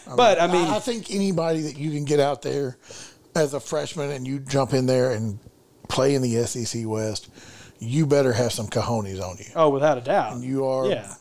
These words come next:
Speaker 1: no matter what team you're on in the S E C, you're upper echelon.
Speaker 2: Oh, yeah.
Speaker 1: That's all there is to it.
Speaker 2: Yeah. So I,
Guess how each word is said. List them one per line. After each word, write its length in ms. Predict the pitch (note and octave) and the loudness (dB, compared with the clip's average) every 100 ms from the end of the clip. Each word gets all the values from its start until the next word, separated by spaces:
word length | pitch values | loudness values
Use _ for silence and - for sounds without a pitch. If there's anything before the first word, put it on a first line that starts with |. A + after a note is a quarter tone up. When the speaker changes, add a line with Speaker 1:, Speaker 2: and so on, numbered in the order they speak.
| _ _ _ - | _ _ _ 0
Speaker 1:
no 100 | F#3 | 2
matter 300 | F#3 F3+ E3+ | 2 0 0
what 400 | D3+ C#3+ F3 - | -2 -2 -4 -6
team 300 | - F3+ E3+ | -6 -2 -2
you're 240 | D#3+ D#3+ C#3+ | 0 -2 -2
on 260 | D#3 E3 | -2 -4
in 160 | D3+ D#3 | -4 -6
the 140 | D3+ | 0
S 180 | D#3 - | 0 2
E 140 | E3 | -2
C, 220 | D3 G#3 G#3 - - - _ - | 2 2 0 -4 -20 -20 _ -8
you're 380 | D#3+ D#3 C#3+ D3 - - - - - - _ _ _ - | 2 4 4 0 -10 -18 -20 -20 -20 -20 _ _ _ -2
upper 240 | C#3+ C3 C#3 | 0 2 2
echelon. 380 | C#3 - - - | 0 -6 -16 -2
Speaker 2:
Oh, 80 | G3+ | 0
yeah. 120 | C#3 | 0
Speaker 1:
That's 180 | B2 A#2 | -4 -6
all 140 | B2 | -4
there 80 | B2 | -4
is 80 | - | -6
to 160 | D3 | -8
it. 100 | C3 - | -8 -10
Speaker 2:
Yeah. 160 | A2+ G2 _ _ _ - | -14 -14 _ _ _ 2
So 160 | G#3 | 6
I, 180 | G#3 | 8